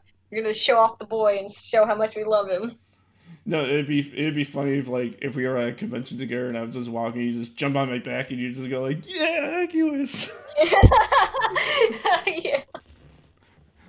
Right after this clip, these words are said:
Speaker 2: Uh, and I'd be like, "Okay, get on my back, you're heavy." <laughs>
Speaker 1: Mm-hmm.
Speaker 2: Because, because, because flesh is just heavy and I don't know why. <laughs>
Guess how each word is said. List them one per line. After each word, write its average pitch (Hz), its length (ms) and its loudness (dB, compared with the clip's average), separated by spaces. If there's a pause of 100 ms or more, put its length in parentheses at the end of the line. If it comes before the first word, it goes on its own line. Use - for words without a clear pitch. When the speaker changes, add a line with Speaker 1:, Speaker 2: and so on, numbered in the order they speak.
(160)
Speaker 2:
Uh, 147 160 -2 (140)
and 143 120 -2
I'd 139 80 -2
be 147 120 0
like, 139 140 0
"Okay, 147 280 2
get 240 120 0
on 240 100 -2
my 151 100 0
back, 160 240 -2
you're 151 120 0
heavy." 170 400 4
<laughs> - 40 -10 (1400)
Speaker 1:
Mm-hmm. 277 1400 -8 (880)
Speaker 2:
Because, 165 360 0
because, 151 420 -2
because - 260 -8
flesh 151 360 -6
is 139 120 -8
just 135 160 -8
heavy 156 280 -4
and 139 80 -2
I 127 120 -4
don't 147 140 -2
know 139 120 -4
why. 135 640 -4
<laughs> - 60 -16